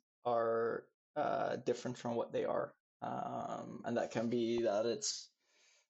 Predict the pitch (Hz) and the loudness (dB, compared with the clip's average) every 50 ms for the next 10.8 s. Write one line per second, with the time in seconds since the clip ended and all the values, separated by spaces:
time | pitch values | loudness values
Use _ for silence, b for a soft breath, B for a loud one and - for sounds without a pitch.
0 | b _ - 127 117 110 113 - - 50 50 50 50 - - - - - - 50 | b _ -10 -8 -6 -6 -6 -6 -6 -8 -8 -8 -10 -10 -12 -14 -18 -20 -20 -20
1 | - _ _ _ _ _ - - - - _ _ _ _ _ - - - 147 156 | -20 _ _ _ _ _ -12 -12 -12 -12 _ _ _ _ _ -20 -8 -2 0 2
2 | 139 117 92 - 120 - - 139 120 131 139 135 139 139 139 143 143 139 - 143 | 2 4 2 0 -2 -4 -4 -4 -2 -2 -2 -2 0 0 0 0 0 0 0 0
3 | 143 143 143 143 - - - - _ _ _ _ _ - 123 - 135 135 135 131 | 0 2 2 0 0 -2 -4 -8 _ _ _ _ _ -6 -2 0 2 2 2 2
4 | 131 131 120 120 123 123 127 127 123 120 120 - 127 120 - 127 123 127 117 117 | 2 4 4 4 4 4 2 2 2 0 -4 -6 -6 -4 -2 -2 -2 0 -2 -2
5 | 120 117 - 117 113 110 120 127 117 101 95 - - - - _ _ _ _ _ | -2 -4 -2 -2 -2 0 0 -2 -4 -6 -6 -8 -8 -8 -10 _ _ _ _ _
6 | - 120 113 101 - - - - - - - - - 160 - - - - - - | 0 2 2 2 2 0 0 0 0 0 0 0 -2 -4 -2 -2 -4 -2 -2 -2
7 | - - - - - - - - - - - - - - _ _ _ _ _ _ | -2 -2 -6 -8 -8 -8 -6 -6 -8 -8 -8 -12 -14 -16 _ _ _ _ _ _
8 | _ _ _ _ _ - - - - - 127 123 - 127 123 143 139 139 143 139 | _ _ _ _ _ -4 -4 -2 -2 -2 -4 -2 -2 0 0 0 -2 -2 -2 -2
9 | 139 139 127 - - 131 127 123 - - - - _ - 131 123 120 120 117 - | 0 0 -2 0 0 0 0 0 -2 -6 -8 -10 _ -2 0 0 0 0 -4 -4
10 | - 120 127 123 123 127 123 120 117 123 123 117 120 120 113 101 | -4 -2 0 0 0 0 -2 -2 -2 0 2 2 2 0 -2 -6